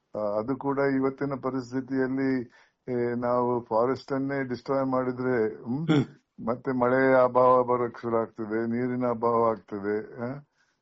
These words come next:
Speaker 1: ಆ, ಒಂದು ಸ-, ಸ್ವಲ್ಪ ಹಣ ಮಾಡಕ್ಕಾಗಿ ಇದ-, ಇದಕ್ಕೆ ಭೂಮಿನೇ ಈ ರೀತಿ ಮಾಡಿದ್ರೆ, ಆ?
Speaker 2: ಹ್ಮ್, ಹ್ಮ್, ಹ್ಮ್.
Speaker 1: ಮತ್ತೆ ಭೂ-, ಮ-, ಮುಂದೆ ಭವಿಷ್ಯ ಏನು ಅಂತ, ಆ?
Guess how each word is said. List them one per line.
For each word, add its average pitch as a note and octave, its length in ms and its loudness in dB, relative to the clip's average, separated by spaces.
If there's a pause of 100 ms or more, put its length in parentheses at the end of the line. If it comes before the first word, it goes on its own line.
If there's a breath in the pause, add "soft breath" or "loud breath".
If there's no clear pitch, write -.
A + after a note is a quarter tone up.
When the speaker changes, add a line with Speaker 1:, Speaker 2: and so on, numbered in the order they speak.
(120)
Speaker 1:
ಆ, A#2 280 0 (400)
ಒಂದು C3 280 -2
ಸ-, B2 340 -6
ಸ್ವಲ್ಪ A#2+ 280 -6
ಹಣ B2+ 240 -2
ಮಾಡಕ್ಕಾಗಿ C3 760 -2
ಇದ-, B2 520 -6
ಇದಕ್ಕೆ A#2+ 540 -4
ಭೂಮಿನೇ C#3 500 -2 (500)
ಈ B2+ 100 0
ರೀತಿ B2 360 -2
ಮಾಡಿದ್ರೆ, A#2+ 720 -2
ಆ? B2 60 4
Speaker 2:
ಹ್ಮ್, C3+ 180 4 (200)
ಹ್ಮ್, C3+ 160 2
ಹ್ಮ್. A2+ 200 -6
Speaker 1:
ಮತ್ತೆ B2 200 -6
ಭೂ-, B2+ 360 -4
ಮ-, A#2+ 360 0
ಮುಂದೆ C3 340 -2
ಭವಿಷ್ಯ B2+ 420 -2
ಏನು B2 460 0
ಅಂತ, G2 220 -10 (380)
ಆ? G#2+ 100 -8